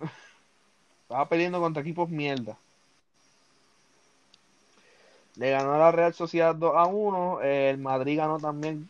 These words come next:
tres uno, creo que fue, contra el Bilbao. Eh, esta semana, el sábado, yo creo que mañana, juega el Barcelona contra el Valencia y el Madrid juega contra, déjame ver rapidito.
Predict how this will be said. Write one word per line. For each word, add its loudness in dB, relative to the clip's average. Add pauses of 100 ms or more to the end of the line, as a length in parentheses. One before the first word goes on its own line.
(140)
tres 0
uno, -6
creo -2
que -4
fue, -8
contra -2
el -2
Bilbao. 6 (680)
Eh, -2
esta -2
semana, -2
el -4
sábado, 2
yo -6
creo -4
que -6
mañana, -2
juega 4
el 0
Barcelona 0
contra -4
el -4
Valencia 0 (160)
y -6
el -4
Madrid -4
juega 0
contra, -4 (300)
déjame -10
ver -10
rapidito. -2